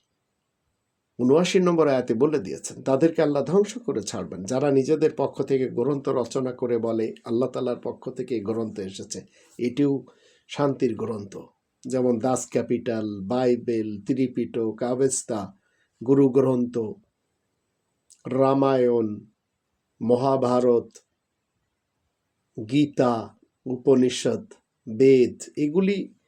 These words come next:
যা আমরা পৃথিবীতে দেখছি। তো দুই নম্বর সূরা আল বাকারার একশো সাতাত্তর আয়াত থেকে আমরা জানব, সালাতে শোয়েবের ডিটেলস এখানেও বলে দেওয়া আছে। লক্ষ্য অর্জনের জন্য পূর্ব দিকবর্তী কিংবা পাশ্চাত্যকে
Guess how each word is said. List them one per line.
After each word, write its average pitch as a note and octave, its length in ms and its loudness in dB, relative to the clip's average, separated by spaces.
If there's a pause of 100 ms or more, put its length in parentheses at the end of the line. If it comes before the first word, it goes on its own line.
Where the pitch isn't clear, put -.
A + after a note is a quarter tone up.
(260)
যা D3+ 220 2
আমরা D3 280 0
পৃথিবীতে C3 600 -2
দেখছি। G2+ 420 -6 (2000)
তো C#3 80 0
দুই C#3+ 180 6
নম্বর G3+ 200 4
সূরা A3+ 260 2
আল G#3 100 0
বাকারার F#3 480 0
একশো F3 260 -2
সাতাত্তর F3+ 540 0
আয়াত E3 260 2
থেকে F#3 180 -4
আমরা D#3+ 220 0
জানব, B2 540 0 (960)
সালাতে D#3 480 0
শোয়েবের C#3 500 4 (220)
ডিটেলস C#3+ 460 2
এখানেও E3 380 0
বলে D#3+ 240 0
দেওয়া D3 300 0
আছে। - 260 -8 (240)
লক্ষ্য C3+ 380 2
অর্জনের D3+ 440 4
জন্য C#3 360 2
পূর্ব C3 380 2
দিকবর্তী C3 540 -2
কিংবা D#3 320 -4
পাশ্চাত্যকে C#3+ 880 -4